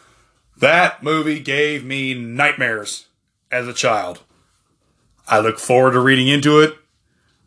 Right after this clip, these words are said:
I look forward to getting to talk about it. Hopefully you will too. I hope you have enjoyed listening to me ramble on about Lost in Space. I greatly enjoy doing this show.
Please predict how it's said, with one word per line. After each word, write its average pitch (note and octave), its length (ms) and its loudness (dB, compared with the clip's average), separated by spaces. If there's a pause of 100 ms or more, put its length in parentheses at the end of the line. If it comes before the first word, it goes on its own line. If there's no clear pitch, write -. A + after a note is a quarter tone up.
(220)
I A#2+ 160 2
look A#2+ 200 -4
forward C#3 500 2
to D3 220 0
getting D3 600 0 (540)
to D3 80 -10
talk E3+ 280 4
about A#2 320 0
it. - 100 -18 (500)
Hopefully C3+ 420 -2
you C#3+ 160 2
will C#3+ 140 4
too. D#3+ 280 6
I C3+ 100 4
hope C3 220 2
you C#3 120 0
have C3+ 100 2
enjoyed C3+ 500 2
listening C#3 360 -2
to C3+ 60 -2
me C#3 140 0
ramble C3+ 460 2
on C3+ 320 4
about C3+ 260 2
Lost B2+ 300 2
in C3+ 80 -12
Space. D3+ 500 -2 (800)
I B2+ 240 4
greatly C#3 580 0
enjoy C#3+ 420 4
doing C#3+ 300 -2
this C#3+ 140 0
show. D#3 520 4